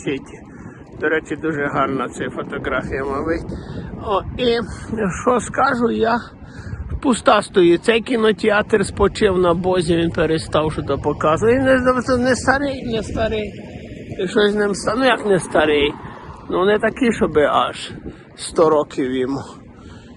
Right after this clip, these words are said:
Що кіно перестали дивитися, вони щось там поламалися, взимку було, так, так. А це мій автобус, так,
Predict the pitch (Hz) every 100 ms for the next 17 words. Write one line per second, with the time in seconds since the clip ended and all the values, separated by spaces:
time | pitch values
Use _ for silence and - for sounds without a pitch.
0 | - - - 160 190 185 214 202 190 185
1 | - 185 180 165 165 156 160 - 156 151
2 | - 151 - 143 156 147 156 185 185 175
3 | 180 165 165 175 165 - 156 151 160 156
4 | 147 185 180 - - 131 - - - -
5 | 143 - 180 180 165 - - 156 160 202
6 | - - 156